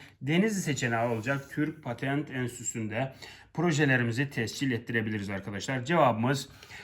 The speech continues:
gayet de açık oldu. Bu kurumu lütfen iyi bilin. Bir şeyi duyurmak veya tanıtmak için hazırlanan, kalabalığın görebileceği bir yere asılmış, genellikle resimli duvar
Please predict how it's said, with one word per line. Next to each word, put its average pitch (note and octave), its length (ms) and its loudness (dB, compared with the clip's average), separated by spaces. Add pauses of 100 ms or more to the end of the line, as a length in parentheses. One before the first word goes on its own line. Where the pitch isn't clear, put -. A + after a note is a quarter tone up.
(120)
gayet B2+ 420 6
de E3 60 6
açık D3 260 6
oldu. C#3+ 420 4
Bu G#3+ 160 4
kurumu C#3 340 4
lütfen C3 280 0
iyi C3 200 6
bilin. F#2+ 280 -2 (400)
Bir B3+ 160 8
şeyi G3+ 340 4
duyurmak F#3 460 6
veya D3 200 4
tanıtmak D3 400 0
için D3+ 140 -2
hazırlanan, G#2+ 540 -4 (260)
kalabalığın G#3 680 4
görebileceği F3 680 6
bir D#3 120 2
yere B2+ 200 4
asılmış, G#2+ 540 -4 (200)
genellikle F#3+ 580 4
resimli D3 680 2
duvar D3+ 420 4